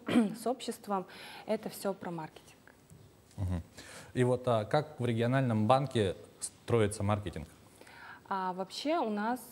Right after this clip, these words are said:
Speaker 1: а, в банке, да, очень много креативных профессий. В той части это маркетологи, это рекламщики, это даже инновационные, да, <clears throat> профессии, такие как айтишники. И все они работают над одной задачей —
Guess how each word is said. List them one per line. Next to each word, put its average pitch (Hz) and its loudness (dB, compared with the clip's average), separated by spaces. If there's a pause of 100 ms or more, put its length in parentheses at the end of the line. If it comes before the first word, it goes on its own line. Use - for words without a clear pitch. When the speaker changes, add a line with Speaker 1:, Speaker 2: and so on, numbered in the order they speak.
Speaker 1:
а, 185 -2
в 175 -10
банке, 220 0
да, 196 0
очень 202 -4
много 190 -6
креативных 190 -8
профессий. 220 -4 (800)
В - -20
той 208 2
части 202 -4
это 190 -4
маркетологи, 180 -6
это 180 -6
рекламщики, 175 -8
это 190 -4
даже 190 -4 (280)
инновационные, 190 -4
да, 196 -2 (140)
<clears throat> 226 4
профессии, 240 0
такие 196 -4
как - -10
айтишники. 269 0 (260)
И 196 -12
все 311 0
они 247 4
работают 220 0
над 185 -4
одной 190 -2
задачей — 160 -6